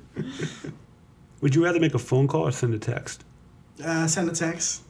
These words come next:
Speaker 2: It's quick and simple. Right, straight to the point. When you calling people, since people don't call each other anymore, you have to go through, like, a sequence of, "Hey, how are you? How's life?"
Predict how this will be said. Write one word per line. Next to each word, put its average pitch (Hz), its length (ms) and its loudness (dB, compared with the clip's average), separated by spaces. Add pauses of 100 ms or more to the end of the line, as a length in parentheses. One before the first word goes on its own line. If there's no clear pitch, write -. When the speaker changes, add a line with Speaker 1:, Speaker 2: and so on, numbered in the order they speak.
(120)
Speaker 2:
It's - 120 -10
quick 170 240 -6
and 156 100 0
simple. 175 360 -6 (260)
Right, 147 220 -6 (120)
straight - 360 -4
to 165 80 -4
the 156 120 -10
point. 151 340 -8 (220)
When 160 180 0
you 170 300 0
calling 175 400 -4
people, 147 360 -6
since 143 240 -6
people 160 240 -4
don't 156 100 -2
call 156 180 -2
each 156 120 -4
other 139 140 -4
anymore, 123 380 -4
you 135 80 -6
have 143 140 -6
to - 80 -14
go 139 140 -8
through, 135 160 -8
like, 123 140 -6
a 135 40 -6
sequence 131 480 -8
of, 131 160 -14
"Hey, 214 180 -4
how 202 180 -4
are 175 180 -4
you? 180 140 -4
How's 170 360 -8
life?" 165 520 -2